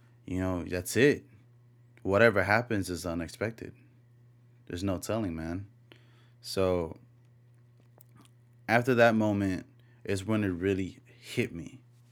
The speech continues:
that I had to be, be in control. I can't be a moody teenager for the rest of my life. I have to be able to, to go forth and own up to whatever it is that I'm doing.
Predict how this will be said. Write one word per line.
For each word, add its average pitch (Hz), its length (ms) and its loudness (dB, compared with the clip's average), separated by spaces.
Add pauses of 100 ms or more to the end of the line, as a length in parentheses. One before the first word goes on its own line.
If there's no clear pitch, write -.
(600)
that 90 140 -4
I 123 320 6
had 101 380 0
to 87 280 -4
be, 87 260 -4 (300)
be 92 100 -4
in 85 80 -2
control. 78 460 -10 (1160)
I - 60 -12
can't 123 300 4
be 123 120 6
a 113 60 8
moody 127 260 8
teenager 113 640 4
for 95 100 -2
the 95 80 2
rest 98 240 2
of 95 40 0
my 92 120 2
life. 98 340 2
I 87 60 -4
have 98 240 2
to 98 100 -6
be 98 160 2
able 95 140 0
to, 90 220 -2 (1400)
to 123 120 -4
go 123 260 4
forth 120 640 2 (240)
and 101 180 -2
own 117 260 4
up 107 300 0 (320)
to 104 160 -2
whatever 104 440 4
it 98 100 2
is 98 180 2
that 92 80 -2
I'm 92 200 -2
doing. 87 400 -10